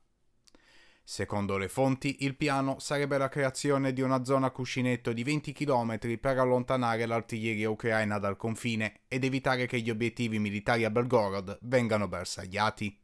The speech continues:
Tuttavia anche questo è un obiettivo difficile da ottenere per la presenza di grosse fortificazioni che richiederebbero ulteriore personale per essere superate. L'unico obiettivo realizzabile con l'incorrente numero di forze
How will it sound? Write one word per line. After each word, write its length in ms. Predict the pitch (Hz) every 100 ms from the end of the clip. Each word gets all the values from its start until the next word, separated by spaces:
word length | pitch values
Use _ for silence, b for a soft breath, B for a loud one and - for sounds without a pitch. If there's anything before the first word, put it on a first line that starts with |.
| _ _
Tuttavia 420 | - 98 98 101
anche 240 | 98 104 101
questo 300 | 113 107 113
è 40 |
un 60 | 101
obiettivo 480 | 101 104 104 110 107
difficile 520 | 101 113 - 104 104
da 100 | 104
ottenere 580 | 95 110 113 131 127 127
per 200 | - 151
la 80 |
presenza 500 | 147 151 156 156 147
di 80 | 135
grosse 360 | 139 165 - 143
fortificazioni 1040 | 135 127 135 135 139 127 - 127 117 113
che 140 | -
richiederebbero 760 | 135 131 147 139 139 131 123 123
ulteriore 560 | 123 - 127 127 123 120
personale 600 | 120 113 135 113 98 98
per 160 | 101
essere 280 | 95 92 98
superate. 800 | - 95 87 85 98 104 101 - _ _ - - b b b b
L'unico 360 | 98 101 98 104
obiettivo 460 | 101 98 110 98
realizzabile 840 | 98 95 95 92 113 104 101 104 101
con 160 | 110
l'incorrente 720 | 107 107 110 104 113 127 123
numero 320 | 120 131 117
di 80 | 107
forze 560 | 101 127 131 - 135